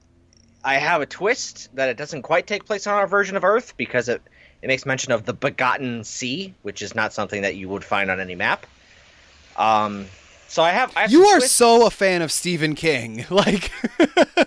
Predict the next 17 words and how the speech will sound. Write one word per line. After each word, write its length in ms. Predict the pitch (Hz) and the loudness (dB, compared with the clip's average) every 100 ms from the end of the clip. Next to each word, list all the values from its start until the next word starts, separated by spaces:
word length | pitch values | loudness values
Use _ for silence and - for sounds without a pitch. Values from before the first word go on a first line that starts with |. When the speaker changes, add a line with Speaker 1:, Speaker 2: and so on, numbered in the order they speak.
| - 320 - _ _ _ _ _ - | 0 -8 -8 _ _ _ _ _ -20
Speaker 1:
How 200 | - 180 | -8 -6
so? 380 | 185 170 87 82 _ - - 294 | -4 -4 -4 -6 _ -18 -12 -2
Speaker 2:
Because 340 | 339 311 370 302 | 2 4 4 4
that 220 | 339 370 | 2 4
just 240 | 370 339 | 2 0
sound, 340 | - 277 269 220 | 0 0 0 0
like, 240 | 247 226 | -2 -2
the 140 | 254 226 | -10 -2
fact 240 | 262 247 | -2 -2
that 140 | 247 | -2
it's, 240 | 226 196 - | -4 -6 -4
that 160 | 180 | -2
it's 180 | 180 170 - | -2 -4 -4
Earth 340 | 208 208 202 _ | -2 0 -2 _
but 160 | 139 | -8
not 360 | 135 165 180 180 | -4 0 2 0
Earth 540 | - 170 170 175 - | -2 0 0 -2 -6